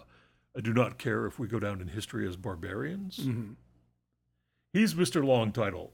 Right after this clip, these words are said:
Speaker 1: Um, <laughs> he's got a new one coming out called Do Not Expect Too Much from the End of the World.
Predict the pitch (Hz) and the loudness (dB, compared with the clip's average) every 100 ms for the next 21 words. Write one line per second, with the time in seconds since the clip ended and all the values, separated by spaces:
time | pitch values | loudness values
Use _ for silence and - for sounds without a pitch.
0 | - 135 117 95 92 214 - 220 - - | -2 2 2 2 2 2 4 4 4 0
1 | - 330 - _ - - - - - _ | 4 2 0 _ -20 -18 -18 -20 -20 _
2 | 160 143 165 135 131 123 127 113 107 - | 0 6 6 8 4 2 0 0 0 -2
3 | 104 104 113 123 110 104 - 117 - 117 | -2 0 0 2 2 0 0 -2 0 -4
4 | 104 92 - 113 92 95 90 95 90 90 | -4 -4 -6 -6 -6 -8 -10 -12 -12 -10
5 | 82 | -10